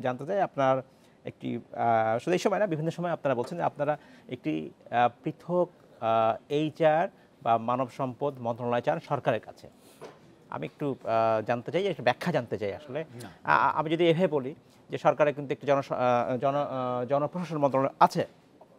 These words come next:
Speaker 1: ইতোমধ্যে একটি আছে, তো তাহলে আরেকটি কেন মন্ত্রণালয় কেন দরকার?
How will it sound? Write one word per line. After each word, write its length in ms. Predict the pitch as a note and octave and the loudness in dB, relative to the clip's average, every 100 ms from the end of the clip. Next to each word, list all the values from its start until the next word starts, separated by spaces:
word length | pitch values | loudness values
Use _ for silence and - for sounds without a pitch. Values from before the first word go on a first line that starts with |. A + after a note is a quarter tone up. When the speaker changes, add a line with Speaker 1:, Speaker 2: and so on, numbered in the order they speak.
| - | 2
Speaker 1:
ইতোমধ্যে 360 | F#3 F#3 D#3+ | 4 4 4
একটি 220 | D#3 - - | 0 -2 -12
আছে, 240 | - - - _ - _ - - | -12 -18 -20 _ -20 _ -20 -6
তো 220 | C3 B2+ - - - _ - | -2 -2 -4 -20 -20 _ -4
তাহলে 240 | D3 G3 | 4 4
আরেকটি 380 | - D3+ - F#3+ | 6 4 2 0
কেন 140 | E3 | 0
মন্ত্রণালয় 360 | B2+ G2+ E2+ F#2 | 0 -4 -8 -10
কেন 160 | A2 F#2 | -8 -8
দরকার? 300 | D#2+ - | -12 -12